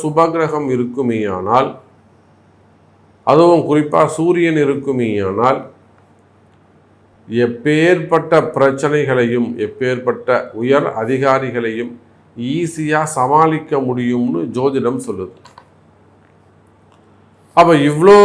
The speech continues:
பிரச்சனைகள், கடன் சுமைகள், கடன் பிரச்சனைகள், நான் சொன்ன மாதிரி அரசு அதிகாரிகள், அரசாங்கத்துக்கான அவப்பெயர்கள், அரசியல் தலைவர்கள், அரசியலில்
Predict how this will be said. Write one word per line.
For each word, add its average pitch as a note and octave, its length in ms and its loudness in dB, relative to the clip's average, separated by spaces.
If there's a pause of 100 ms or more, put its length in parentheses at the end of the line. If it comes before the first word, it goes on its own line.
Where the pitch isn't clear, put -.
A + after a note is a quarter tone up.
(120)
பிரச்சனைகள், E3+ 580 4
கடன் D#3 280 0
சுமைகள், D3 400 0
கடன் D3+ 320 0
பிரச்சனைகள், C#3+ 520 -2
நான் C3+ 180 -2
சொன்ன C#3+ 260 -2
மாதிரி D3 240 2
அரசு C#3 320 -2
அதிகாரிகள், C3+ 580 -2
அரசாங்கத்துக்கான C3+ 840 -4
அவப்பெயர்கள், C3+ 600 -4 (680)
அரசியல் E3 640 4 (160)
தலைவர்கள், C#3+ 640 4 (100)
அரசியலில் C#3+ 560 -2